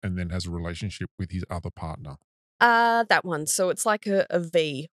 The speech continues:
Speaker 2: or
Speaker 1: Yeah.
Speaker 2: he, he's the hinge, I
Speaker 1: He's the
Speaker 2: suppose,
Speaker 1: hinge, yeah.
Speaker 2: to use
Speaker 1: That's a
Speaker 2: the
Speaker 1: great way to,
Speaker 2: word.
Speaker 1: yeah.
Speaker 2: So I'm with my partner, have been for seven years, and he has a, an existing relationship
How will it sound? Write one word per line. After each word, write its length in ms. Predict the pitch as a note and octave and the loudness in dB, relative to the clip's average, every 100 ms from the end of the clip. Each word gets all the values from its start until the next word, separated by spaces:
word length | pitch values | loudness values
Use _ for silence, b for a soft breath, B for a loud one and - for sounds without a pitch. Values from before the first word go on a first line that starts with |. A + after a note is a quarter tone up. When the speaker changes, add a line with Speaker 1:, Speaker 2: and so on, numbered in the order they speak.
| _ | _
Speaker 2:
or 220 | - F#2 | 0 2
Speaker 1:
Yeah. 120 | F2 | 2
Speaker 2:
he, 220 | F#2 G3 F#3 | 0 -2 -2
he's 240 | A#3+ A3+ - | 0 0 0
the 100 | G3 - | -2 -2
hinge, 520 | F#3 D#3+ D3 - - - | -2 -4 -8 -10 -10 -8
I 40 | |
Speaker 1:
He's 100 | D#3+ | -2
the 100 | - | 0
Speaker 2:
suppose, 240 | G2+ D#3 D#3 A2+ C#3+ | 4 4 6 4 4
Speaker 1:
hinge, 120 | B2 | 2
yeah. 260 | G2 G2+ B2+ | 0 -2 -2
Speaker 2:
to 120 | - G3+ | -2 -2
use 260 | F3 D#3 | 0 0
Speaker 1:
That's 80 | - | 2
a 20 | |
Speaker 2:
the 80 | G3 | 2
Speaker 1:
great 120 | E3 D#3+ | 4 4
way 160 | D3 F#2 | 4 2
to, 40 | |
Speaker 2:
word. 120 | F#2+ | 0
Speaker 1:
yeah. 180 | F#2 G2+ - | 0 -2 -2
Speaker 2:
So 440 | - E3+ D#3+ D#3 | -2 0 0 0
I'm 840 | - E3+ E3+ F3 F3 F3 E3+ E3 E3 | 0 2 2 2 0 -2 -4 -6 -6
with 220 | F3 F3 F#3 | -4 -2 2
my 160 | F3 | 2
partner, 380 | F3 F3 - A3+ | 2 -2 0 -4
have 180 | F#3+ E3+ | -4 -4
been 160 | E3 F3 | -4 -6
for 60 | |
seven 320 | - E3+ E3+ | -6 -4 -4
years, 340 | E3+ F3+ F#3+ G3 | -4 -4 -4 -4
and 300 | - D#3+ D#3 | -4 -4 -4
he 220 | E3 E3 | -6 -6
has 240 | D#3+ E3 - | -6 -6 -4
a, 220 | D3+ D3+ | -4 -4
an 100 | - | -4
existing 420 | D#3 E3 A#2+ - - | -6 -6 -8 -8 -8
relationship 600 | C2+ - - - - | -8 -10 -10 -10 -10